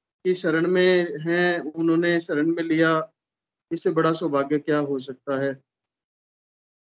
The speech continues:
कोटि कोटि नमन हमारे गुरुदेव भगवान को, दादा गुरुदेव भगवान को।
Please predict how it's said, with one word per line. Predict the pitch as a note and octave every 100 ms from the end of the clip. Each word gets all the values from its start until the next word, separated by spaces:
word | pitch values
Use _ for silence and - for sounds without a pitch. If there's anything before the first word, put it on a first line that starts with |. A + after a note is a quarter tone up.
| _ _ _
कोटि | D#3+ E3 F3+
कोटि | E3+ E3+ E3
नमन | E3 E3 E3 E3 -
हमारे | D#3+ D3+ C#3+ D3+
गुरुदेव | D3+ D3 D3+ C#3+
भगवान | C3 C#3+ C#3+
को, | C#3+ D3 C#3+
दादा | C#3+ - C3+ C3+
गुरुदेव | C3+ C3 C3
भगवान | B2+ B2 B2 A#2+
को। | A#2+